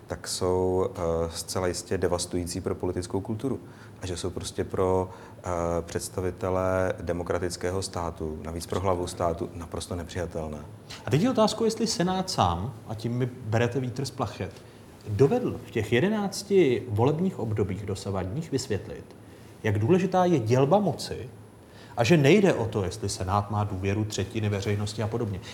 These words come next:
Speaker 2: Jestli sami senátoři přispívají svou prací k tomu, aby většino-, většinové společnosti řekli, dělba moci, je to zásadní a jsou to výdobytky dvou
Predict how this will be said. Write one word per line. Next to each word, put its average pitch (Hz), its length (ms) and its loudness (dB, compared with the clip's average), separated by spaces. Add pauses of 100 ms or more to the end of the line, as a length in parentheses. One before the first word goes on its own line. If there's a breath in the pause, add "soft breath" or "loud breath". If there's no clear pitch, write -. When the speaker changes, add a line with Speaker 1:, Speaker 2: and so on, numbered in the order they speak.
(120 loud breath)
Speaker 2:
Jestli 156 240 4
sami 196 340 6
senátoři 151 580 0 (260)
přispívají 196 580 4
svou 160 300 2
prací 147 440 2
k - 80 -12
tomu, 110 260 -2 (380 loud breath)
aby 185 400 8 (440)
většino-, 170 680 6 (200)
většinové 143 960 4
společnosti 139 600 2
řekli, 131 360 2 (260 loud breath)
dělba 185 340 4
moci, 113 400 -2 (1040)
je 101 140 0
to 135 160 0
zásadní 107 640 0
a 107 60 -4
jsou 110 160 0
to 117 120 -2
výdobytky 113 840 0
dvou 117 540 2